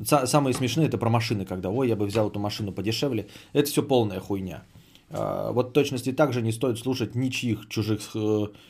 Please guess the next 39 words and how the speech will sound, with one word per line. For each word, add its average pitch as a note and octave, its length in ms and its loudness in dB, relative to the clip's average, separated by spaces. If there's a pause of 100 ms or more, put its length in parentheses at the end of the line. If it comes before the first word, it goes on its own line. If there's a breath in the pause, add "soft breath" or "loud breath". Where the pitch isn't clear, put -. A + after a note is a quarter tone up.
(160 loud breath)
мнений C3+ 460 6
после B2+ 260 0
того, C#3 160 6
как A#2+ 160 -2
ты A#2 100 -2
купил. A2+ 360 -2
То G2+ 80 -4
есть, G2+ 260 -6 (460)
когда C#3+ 260 2
тебе C3 180 2
какой-то C3+ 280 0
хуйло C3 260 4
будет A2 220 4
говорить, A#2+ 280 4
что - 140 -8
ты A2 80 -4
переплатил A#2 460 0
за G#2+ 120 0
квартиру A2+ 440 2
или G#2 100 2
за A2 160 2
дом, E3+ 240 4 (280 loud breath)
можешь C#3+ 240 2
смело C#3+ 180 2
ему A#2 140 2
харкать A#2 380 2
в G#2 40 -4
лицо, A2+ 360 0
удалять G#2+ 380 2
его G2+ 140 -2
из F#2+ 60 -2
друзей, A2 280 0
больше G2+ 240 -4
никогда G2+ 320 -6
с A2 100 -6
этим F#2+ 140 -8
человеком G2 320 -6
не G2+ 180 -2
разговаривать. F2+ 640 -4